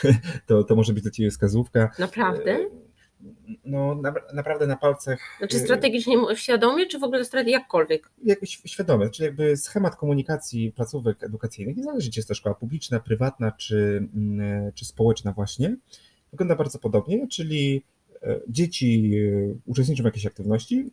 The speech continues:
Speaker 1: nauczyciel robi im zdjęcie, a następnie pisze sprawozdanie pod tytułem "Co, gdzie i kiedy się wydarzyło". I to leci hurtem na Facebooku, Instagramie i tak dalej.
Speaker 2: Wow.
Speaker 1: I, i przygotowując tą strategię, nawet zrobiłem taką analizę porównawczą, że zestawiłem ze sobą screeny z kilku i-,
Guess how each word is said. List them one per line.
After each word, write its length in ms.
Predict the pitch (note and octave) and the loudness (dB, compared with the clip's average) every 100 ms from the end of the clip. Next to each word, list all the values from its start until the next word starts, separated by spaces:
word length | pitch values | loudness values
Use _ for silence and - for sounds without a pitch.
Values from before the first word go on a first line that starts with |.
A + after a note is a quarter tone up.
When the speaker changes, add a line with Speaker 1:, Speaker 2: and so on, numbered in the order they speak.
| - | -4
Speaker 1:
nauczyciel 480 | C3 C#3 - C#3 A#2 | 2 2 2 0 2
robi 280 | A#2+ A2 | 2 0
im 80 | G2 | -4
zdjęcie, 480 | A2+ F#3 D4+ - A#3+ | 0 0 0 -2 -2
a 60 | - | 0
następnie 380 | C#3+ - D#3 D3 | -2 -2 -4 -4
pisze 360 | G#3 - D3 | -4 2 2
sprawozdanie 840 | C3+ - B2 A#2 A2+ C#3 D#3 D3+ D3 | 2 -4 -2 0 2 2 2 0 0
pod 200 | A2 - | -2 -4
tytułem 480 | G2 B2 A#2 A2+ A2 _ _ _ - | -6 4 4 4 0 _ _ _ 0
"Co, 200 | G3 D3+ | 2 2
gdzie 180 | D3 | 2
i 60 | C3+ | 0
kiedy 220 | C3 A#2 | 0 -4
się 140 | A2 G#2+ | -4 -4
wydarzyło". 460 | G#2 G2+ - - _ _ _ _ _ _ _ _ - - | 0 -2 -2 -12 _ _ _ _ _ _ _ _ -10 -6
I 80 | F3 | 2
to 100 | E3 | 4
leci 220 | D3 D3 | 4 2
hurtem 460 | A#2+ B2+ B2+ A2 G#2 | -2 -2 0 -2 0
na 200 | G#2 G#2+ | -2 -4
Facebooku, 400 | - G#2+ C3+ C#3 | -6 -4 -4 -2
Instagramie 420 | A2 G#2+ A2 G#2+ | -4 0 0 0
i 40 | G2+ | -2
tak 120 | G#2+ | -4
dalej. 200 | C3+ F#3+ G#3+ - F4+ - | -2 -2 -6 -10 -8 -6
Speaker 2:
Wow. 120 | - - _ A#3+ | -6 -8 _ -4
Speaker 1:
I, 80 | A#2+ A#2 | -4 -4
i 40 | |
przygotowując 440 | - A#2+ C3+ C#3 | -4 -2 0 0
tą 80 | B2 | -2
strategię, 360 | - A#2 C3+ C3 | -6 -4 -2 0
nawet 200 | A#2 A2+ | 0 -2
zrobiłem 200 | A#2 A#2 | -4 -4
taką 180 | - G#2+ | -4 2
analizę 280 | A2+ A#2 A2 | 2 2 -2
porównawczą, 540 | G#2+ A2 C3+ - A#2+ | -2 0 -2 0 -2
że 100 | A2 | -2
zestawiłem 460 | A2 - A2+ B2 G#2+ | -6 -6 -2 -2 -2
ze 60 | |
sobą 360 | G#2 A2+ A2+ G#2+ - | -4 -2 0 0 -6
screeny 600 | - - C3+ C3 A2 A#2+ | -14 -6 -2 2 2 2
z 100 | - | -2
kilku 440 | - B2+ - A2+ - | -10 -10 -4 -4 -2
i-, 140 | G#2+ | -6